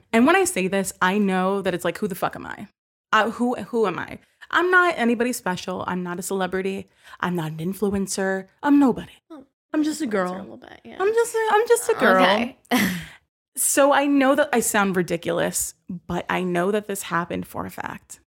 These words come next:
Speaker 1: So, a couple of years ago,
Speaker 2: Okay.
Speaker 1: I had a copycat. This girl was dating somebody that I was, that I was with, but I, that I used to be with. And I knew her. I, I'd met her before.
Speaker 2: Okay.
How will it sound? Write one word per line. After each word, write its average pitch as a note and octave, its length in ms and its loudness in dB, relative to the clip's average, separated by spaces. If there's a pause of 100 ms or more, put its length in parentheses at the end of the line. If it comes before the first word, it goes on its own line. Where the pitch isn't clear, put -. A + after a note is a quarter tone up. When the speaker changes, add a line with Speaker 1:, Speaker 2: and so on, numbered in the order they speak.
(160)
Speaker 1:
So, F#3 460 -2
a - 600 -20
couple F#3+ 200 -4
of F#3 100 -2
years G3+ 200 -10
ago, F#2+ 320 -10 (180)
Speaker 2:
Okay. G3+ 240 -8 (460)
Speaker 1:
I F3+ 80 2
had F#3 160 0
a G3+ 40 -2
copycat. G3 680 -4 (220)
This F#3+ 260 -8
girl F#3 200 -2
was F#3 220 -4
dating F#3+ 360 -2
somebody A3 300 -4
that G#3 140 0
I G3 80 -4
was, G#3 220 -4
that G3 100 -2
I F#3+ 100 -2
was A3 160 -4
with, C4+ 220 -6 (520)
but - 220 0
I, F#3+ 120 4
that F3+ 260 -2
I F#3 200 -2
used F3+ 300 -8
to F#3 80 -4
be F#3+ 140 -4
with. F#3+ 280 -8 (1000)
And F#3+ 260 0
I C4 80 2
knew C4+ 220 4
her. C4 200 2 (540)
I, G#3 220 2 (100)
I'd G3+ 340 -4
met G#3 260 -2
her A#3 100 -6
before. A3+ 420 -6 (300)
Speaker 2:
Okay. G3+ 340 0